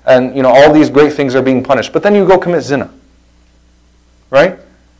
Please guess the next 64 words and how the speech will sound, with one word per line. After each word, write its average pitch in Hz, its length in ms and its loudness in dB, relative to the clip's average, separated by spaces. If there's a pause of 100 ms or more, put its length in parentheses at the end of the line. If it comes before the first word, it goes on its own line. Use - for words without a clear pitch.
(380)
Who's 196 300 2
better 185 260 4
in 165 60 2
the 151 80 0
sight 151 220 2
of 135 80 0
Allah 135 240 4
subhanahu - 300 -6
wa 120 60 -2
ta'ala? 113 300 0
The 123 80 0
one 151 160 4
who 143 160 -2
didn't 165 240 0
give 165 140 0
sadaqah, 175 580 2
on, 139 340 2
the 131 80 0
one 160 140 2
who 147 140 -2
gave 170 220 4
all 175 120 4
that 175 140 4
sadaqah 165 420 2
and 156 100 -2
so 165 120 2
on 165 60 6
and 156 100 0
so 165 100 0
forth, 175 340 0
but 139 140 0
committed 151 320 -2
zina, 165 240 0
or 151 140 -2
the 143 120 0
one 170 160 2
who 156 180 -4
didn't 175 260 2
commit 143 240 -4
zina, 123 260 -2
but 135 140 -4
just 147 160 -4
came 160 220 -4
and 131 120 -6
prayed 135 220 -2
Taraweeh 120 360 -2
on 113 100 -12
Laylatul 104 360 -10
Qadr? - 220 -14 (600)
Or 139 80 2
even 156 200 4
just 135 160 -6
prayed 135 160 -2
Isha? 117 320 -4 (420)
Who's 233 180 2
better 185 240 4
in 156 100 4
the 135 60 2
sight 127 220 2
of 113 60 0
Allah 107 240 0
subhanahu - 300 -18
wa - 60 -20
ta'ala? - 300 -20